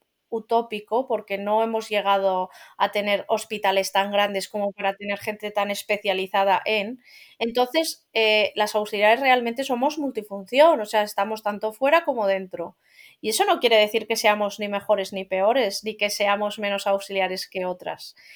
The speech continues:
Entonces, eh, hay ahí como una especie de, de, ¿cómo te digo? Como un debate interno, ¿no? Entre, entre A T Vs,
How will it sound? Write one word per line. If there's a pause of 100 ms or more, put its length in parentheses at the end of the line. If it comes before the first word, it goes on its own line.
(200)
Entonces, (280)
eh,
hay
ahí
como
una
especie
de,
de, (920)
¿cómo
te
digo?
Como
un
debate
interno,
¿no?
Entre,
entre
A
T
Vs,